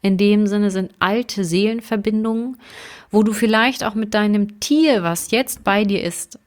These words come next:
einfach du eine alte Seelenverbindung hast und wo vielleicht einfach mal aus einem alten Leben, in Anführungszeichen, vielleicht es auch eine Erfahrung gab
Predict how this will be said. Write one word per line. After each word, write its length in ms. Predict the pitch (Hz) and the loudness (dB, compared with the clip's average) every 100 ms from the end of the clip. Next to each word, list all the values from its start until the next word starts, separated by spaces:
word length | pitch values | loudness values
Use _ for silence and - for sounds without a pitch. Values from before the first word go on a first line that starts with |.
| _ | _
einfach 360 | 190 175 185 - | -4 -2 -6 -6
du 140 | 190 | -2
eine 260 | 185 - - | -2 -2 0
alte 340 | 226 254 233 | 0 0 0
Seelenverbindung 880 | 196 220 233 220 202 175 165 160 147 | 2 2 0 -2 -2 -2 -4 -4 -2
hast 460 | 208 247 - - - _ - - - - - - | -2 -2 -4 -18 -20 _ -20 -20 -20 -20 -20 -2
und 280 | 220 214 214 | 2 2 2
wo 180 | 220 220 | 0 -2
vielleicht 640 | - 220 208 208 247 - | 0 2 2 2 -2 -4
einfach 380 | - 214 226 214 | -4 -2 -4 -2
mal 300 | 214 208 214 | 0 2 2
aus 260 | - 185 | 0 -2
einem 380 | - - 180 180 | -4 -2 -2 -2
alten 580 | - 202 220 - 190 160 | 0 0 0 0 0 2
Leben, 600 | 156 156 214 240 - 240 | 2 2 0 0 -4 -4
in 140 | 233 - | -6 -6
Anführungszeichen, 1200 | 220 214 214 220 196 190 - - 185 180 190 185 - - - | -4 -4 -6 -6 -4 -4 -6 -4 -2 -2 -4 -10 -12 -20 -6
vielleicht 380 | 226 226 240 | 0 2 0
es 100 | 247 | -2
auch 140 | 208 208 | -2 -2
eine 240 | - 202 | 0 0
Erfahrung 760 | 180 180 - 226 247 226 190 175 | -2 -4 -2 2 2 0 -4 0
gab 600 | 165 160 208 294 - - | 0 2 0 -2 -8 -20